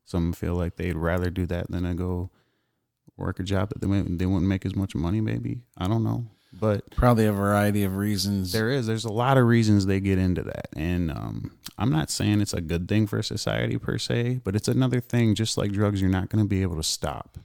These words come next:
Speaker 2: You can't regulate it.
Speaker 1: No.
Speaker 2: You, I mean, you can't, not that you can't regulate it. If you tried to regulate it, you'd probably have more positive results than just going, just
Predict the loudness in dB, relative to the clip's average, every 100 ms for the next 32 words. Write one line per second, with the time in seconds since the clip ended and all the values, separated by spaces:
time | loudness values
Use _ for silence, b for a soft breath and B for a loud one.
0 | _ -6 0 2 4 2 0 -2 -2 -2
1 | 0 2 2 2 2 2 0 -2 -4 -4
2 | -4 -4 -6 -6 -6 -6 -4 -4 -4 -4
3 | -4 -6 -10 B B B B -4 -4 -4
4 | 0 0 2 0 0 -2 -2 0 -2 -2
5 | -6 -4 -4 -2 -2 -4 -4 -6 -6 -4
6 | -4 -6 -8 -10 -8 -6 -6 -6 -8 -6
7 | -6 -8 -12 -16 -14 -10 -8 -10 -12 -14
8 | -8 -6 -4 -6 -8 -8